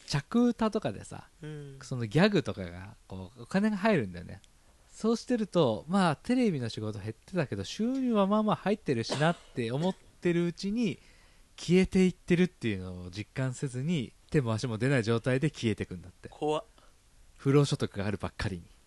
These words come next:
Speaker 2: 怖っ。
Speaker 1: うん。劇場の仕事が増えるだったら減れば収入も減るじゃん。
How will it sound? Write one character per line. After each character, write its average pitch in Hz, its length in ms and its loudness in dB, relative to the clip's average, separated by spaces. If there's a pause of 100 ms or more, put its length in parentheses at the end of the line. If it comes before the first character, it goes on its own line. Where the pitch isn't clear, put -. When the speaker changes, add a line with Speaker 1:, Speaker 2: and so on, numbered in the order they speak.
(180)
Speaker 2:
怖 123 560 -8
っ。 - 60 -14
Speaker 1:
う - 20 -8
ん。 87 160 -10 (1040)
劇 170 300 -4
場 190 380 4 (100)
の 196 300 2
仕 143 120 -8
事 156 220 0
が 156 80 0
増 175 180 2
え 131 80 6
る 101 100 -2
だ 98 100 -6
っ - 40 -12
た - 120 -18
ら - 140 -16
減 123 120 0
れ 147 80 4
ば 98 240 -4
収 120 180 -2
入 101 100 -4
も 85 140 -14
減 101 120 -2
る 101 80 -2
じ 87 80 -8
ゃ - 20 -14
ん。 - 40 -20